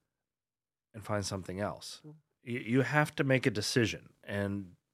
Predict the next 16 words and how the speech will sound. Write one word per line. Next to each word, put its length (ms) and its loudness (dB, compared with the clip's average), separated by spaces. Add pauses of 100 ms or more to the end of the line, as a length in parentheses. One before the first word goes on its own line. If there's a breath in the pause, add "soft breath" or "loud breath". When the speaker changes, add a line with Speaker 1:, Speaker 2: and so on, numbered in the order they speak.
(100)
Speaker 1:
don't 220 2
necessarily 540 4
assume 320 2
the 100 2
employer 440 4
is 80 0
gonna 200 0
make 280 4
it 140 -4 (320)
for 260 2
you. 280 -6 (420)
Speaker 2:
Right. 140 -20 (260)
Speaker 1:
Because 560 -8 (280)
you're 200 2
an 80 2
adult. 580 0